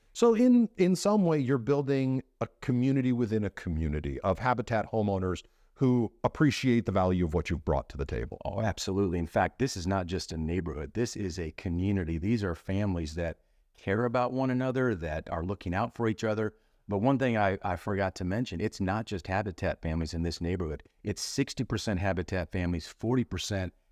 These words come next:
Speaker 2: just general public buying houses. So it's a very much just a, a normal, regular neighborhood.
Speaker 1: Yeah, and it felt that way. As a matter of fact, it felt very idyllic as I drove in. I mean, it's snowing today, so, uh, that,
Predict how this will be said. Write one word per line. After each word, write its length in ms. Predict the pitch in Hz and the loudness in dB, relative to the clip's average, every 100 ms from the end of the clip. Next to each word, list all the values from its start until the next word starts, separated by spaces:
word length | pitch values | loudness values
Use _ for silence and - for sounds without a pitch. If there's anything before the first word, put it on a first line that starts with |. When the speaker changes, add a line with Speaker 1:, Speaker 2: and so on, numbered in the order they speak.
| _ | _
Speaker 2:
just 300 | 92 107 - - | -2 -2 -2 -8
general 360 | 85 107 113 95 | -2 0 2 0
public 460 | - 113 95 82 | 0 0 0 -2
buying 300 | 82 90 87 | 0 0 0
houses. 420 | 78 90 95 - 78 | -2 -4 -4 -6 -4
So 140 | 110 | -4
it's 100 | - | -2
a 80 | 107 | -4
very 400 | 80 101 120 101 | -2 2 2 2
much 320 | 92 98 - | 0 -2 -4
just 240 | 117 - | -8 -4
a, 160 | 85 78 _ _ _ | -6 -6 _ _ _
a 60 | 92 | -4
normal, 600 | 87 90 98 107 113 107 | -2 0 0 0 0 0
regular 480 | 90 95 92 87 87 | -2 -2 -2 -2 -2
neighborhood. 420 | 85 78 73 71 - | -4 -4 -10 -8 2
Speaker 1:
Yeah, 140 | 175 | 2
and 100 | 151 | 2
it 80 | 156 | 0
felt 200 | - 156 | 0 2
that 120 | 143 | 2
way. 60 | 117 | 2
As 80 | 107 | 2
a 20 | |
matter 80 | 123 | 2
of 60 | |
fact, 160 | 127 117 | 0 -2
it 80 | - | 2
felt 180 | 127 110 | 2 4
very 220 | 127 120 107 | 2 2 0
idyllic 480 | 98 113 98 85 | 2 4 4 2
as 100 | 87 | 2
I 80 | 90 | 0
drove 380 | 85 98 98 85 | 2 2 2 2
in. 160 | 90 95 | 2 2
I 80 | |
mean, 160 | 95 90 | 2 0
it's 120 | 87 | -2
snowing 480 | - 123 104 92 90 | 0 0 2 0 0
today, 360 | 92 92 92 95 | 0 2 2 2
so, 260 | 104 101 - _ - | 0 -2 -4 _ -4
uh, 420 | 87 92 92 95 92 | 0 0 0 0 2
that, 200 | 117 | 0